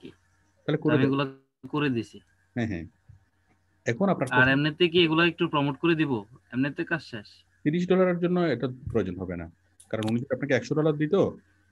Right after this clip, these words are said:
Speaker 2: তাহলে উনি যে কাজটা করছে তার চেয়ে
Speaker 1: জি,
Speaker 2: বাইরে
Speaker 1: স্যার।
Speaker 2: আপনি কিছু কাজ করতে পারতেন। আপাতত এটা প্রয়োজন হবে না, যেহেতু এখানে অ্যামাউন্টটা কম।
Speaker 1: না sir, তারপরেও যেহেতু ওনার আরো কাজ আছে, কারণ ওনার monetization করতে হবে, marketing করতে হবে, আরো কাজ আছে। এই জন্য আর কি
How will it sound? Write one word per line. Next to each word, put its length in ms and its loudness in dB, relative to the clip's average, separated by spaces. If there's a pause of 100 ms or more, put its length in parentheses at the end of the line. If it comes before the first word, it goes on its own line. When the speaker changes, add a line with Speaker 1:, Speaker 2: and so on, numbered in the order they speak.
(260)
Speaker 2:
তাহলে 100 0
উনি 200 2
যে 160 4
কাজটা 300 -2
করছে 320 -4
তার 160 0
চেয়ে 280 -6
Speaker 1:
জি, 60 -4
Speaker 2:
বাইরে 220 -2
Speaker 1:
স্যার। 120 -6
Speaker 2:
আপনি 140 -6
কিছু 180 -6
কাজ 180 -2
করতে 220 -10
পারতেন। 400 -6
আপাতত 300 -2
এটা 120 -6
প্রয়োজন 260 -4
হবে 200 -6
না, 100 -8 (680)
যেহেতু 200 -2
এখানে 160 0
অ্যামাউন্টটা 320 0
কম। 160 -6 (1120)
Speaker 1:
না 80 -4
sir, 160 -6
তারপরেও 560 2
যেহেতু 380 0 (180)
ওনার 280 0
আরো 340 2
কাজ 280 2
আছে, 260 -2
কারণ 260 -2
ওনার 200 2
monetization 600 0
করতে 280 -6
হবে, 400 -2
marketing 400 -2
করতে 240 -6
হবে, 200 -4
আরো 120 -4
কাজ 160 -4
আছে। 200 -10
এই 40 -4
জন্য 160 2
আর 80 -4
কি 220 -6